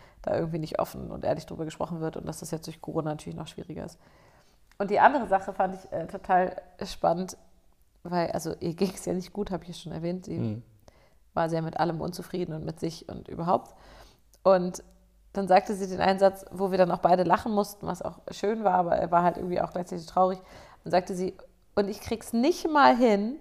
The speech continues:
Speaker 1: mich um mich selber zu kümmern." Und das fand ich wahnsinnig pointiert, weil das nämlich zeigt,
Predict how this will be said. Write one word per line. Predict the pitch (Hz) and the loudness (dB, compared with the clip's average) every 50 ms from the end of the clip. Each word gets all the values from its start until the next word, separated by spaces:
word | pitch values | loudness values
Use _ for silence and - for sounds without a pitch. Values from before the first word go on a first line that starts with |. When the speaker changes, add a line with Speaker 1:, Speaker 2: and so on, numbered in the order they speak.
| - - | -10 -6
Speaker 1:
mich | - 220 220 - | -6 -4 -4 -2
um | - 202 | -4 -2
mich | 202 202 185 | -2 -4 0
selber | - 185 180 175 160 151 147 | 4 6 6 6 6 4 -2
zu | - - 165 | -2 -10 -14
kümmern." | - - 180 147 143 135 - 160 - - - - - - - - _ _ _ _ _ - - - - _ - - - - - - - - - - - - | -12 -10 -8 -8 -8 -8 -10 -12 -16 -20 -20 -20 -20 -20 -20 -20 _ _ _ _ _ -20 -20 -20 -20 _ -20 -20 -20 -20 -20 -20 -20 -20 -20 -18 -8 -2
Und | - 190 190 | 0 2 2
das | 202 202 - - - - - _ _ _ - - | 0 0 -2 -10 -20 -20 -20 _ _ _ -20 0
fand | - - 214 208 214 | 6 6 6 6 6
ich | - - - | -4 2 8
wahnsinnig | 185 185 208 233 240 247 233 202 220 202 - - - - - - - - - - - - - - - | 8 8 8 8 2 0 0 0 0 -2 -4 -8 -16 -18 -20 -20 -20 -20 -20 -20 -20 -20 -20 -20 -20
pointiert, | - - - 208 202 208 202 196 - - - 262 269 233 - - - - - - - - _ _ _ - - - - - - - - - - _ _ _ _ _ _ - | 0 6 8 8 8 8 4 -2 -4 -4 -2 0 2 4 4 4 4 2 -4 -14 -20 -20 _ _ _ -20 -20 -20 -20 -20 -20 -20 -20 -20 -20 _ _ _ _ _ _ -2
weil | 190 196 208 208 | 4 6 6 6
das | 214 226 226 - | 6 4 0 0
nämlich | 208 202 202 202 - - | -2 -2 -2 -4 -6 -10
zeigt, | - - - 247 135 127 123 123 - - - - - - | -2 6 8 10 10 10 10 6 4 2 -2 -10 -18 -20